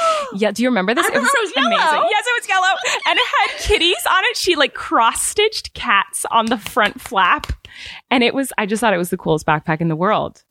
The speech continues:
Speaker 2: I had a knitted
Speaker 1: <laughs>
Speaker 2: kitty cat
Speaker 1: It was
Speaker 2: backpack.
Speaker 1: brilliant.
Speaker 2: Okay. So, um, anyway, <laughs> thank you for that.
Speaker 1: You're welcome. Am I good?
Speaker 2: You're good.
Speaker 1: Okay. Love you.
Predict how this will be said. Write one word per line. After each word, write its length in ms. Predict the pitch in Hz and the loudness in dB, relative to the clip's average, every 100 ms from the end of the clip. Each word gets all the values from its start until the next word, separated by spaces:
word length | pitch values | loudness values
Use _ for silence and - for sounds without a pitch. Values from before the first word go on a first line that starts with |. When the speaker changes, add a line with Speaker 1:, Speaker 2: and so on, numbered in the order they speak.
| _ _ - | _ _ -2
Speaker 2:
I 60 | 202 | 0
had 200 | 220 226 | 0 0
a 120 | 226 | 0
knitted 580 | 208 285 208 247 311 - | 2 2 2 0 0 -4
Speaker 1:
<laughs> 60 | _ | _
Speaker 2:
kitty 300 | - 247 233 | -2 0 0
cat 380 | 240 208 165 - | -2 0 0 -2
Speaker 1:
It 40 | |
was 120 | 233 | -4
Speaker 2:
backpack. 380 | 214 170 180 143 | -2 -2 -2 -2
Speaker 1:
brilliant. 420 | 196 175 151 135 _ - - | -2 -6 -10 -16 _ -10 -2
Speaker 2:
Okay. 240 | 226 165 - - | 0 0 -2 -12
So, 340 | - 302 208 - - - - | -6 -2 -2 -2 -12 -16 -2
um, 280 | 247 226 226 | 0 2 0
anyway, 460 | 311 339 165 185 _ | -2 2 2 0 _
<laughs> 60 | - | -2
thank 260 | 262 190 | 0 0
you 140 | 214 202 | -2 0
for 160 | 226 | 0
that. 320 | 208 - 247 381 | 2 4 4 2
Speaker 1:
You're 100 | 415 | 0
welcome. 420 | 427 285 311 233 - | 0 -2 0 -2 2
Am 140 | 269 | 0
I 80 | 294 | 2
good? 240 | 269 330 415 - - | 0 0 0 -4 -6
Speaker 2:
You're 120 | 262 | -4
good. 300 | 240 269 214 262 | 0 0 2 2
Speaker 1:
Okay. 280 | 392 277 | 2 0
Love 160 | 302 302 | 0 -4
you. 140 | 277 | -6